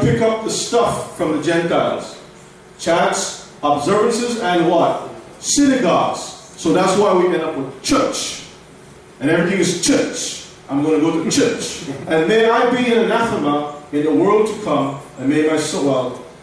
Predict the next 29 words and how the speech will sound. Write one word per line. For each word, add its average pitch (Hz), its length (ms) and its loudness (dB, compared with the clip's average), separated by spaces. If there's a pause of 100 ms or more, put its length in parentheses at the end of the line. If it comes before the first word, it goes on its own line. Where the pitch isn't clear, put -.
(100)
I'm 131 100 -8
not 143 160 -2
gonna 123 140 -6
repeat 139 220 0
all 120 200 -2
that, - 260 -8
"be 131 60 -2
set 160 300 -2
down 147 280 2
with 131 200 -6
the 135 120 -2
devil 135 300 0
and 117 120 -4
the - 460 -12
devil." 98 200 -6
So 123 240 -6
this 170 200 -2
is 170 300 -2 (760)
the 147 140 -2
creed 220 320 2
that 220 180 2
was 214 460 0
given 196 520 0 (420)
to 151 360 2 (160)
the 139 120 -2
peoples. - 540 -4 (360)
Next - 220 -2
slide. - 360 0 (2250)
Saturn, 269 760 2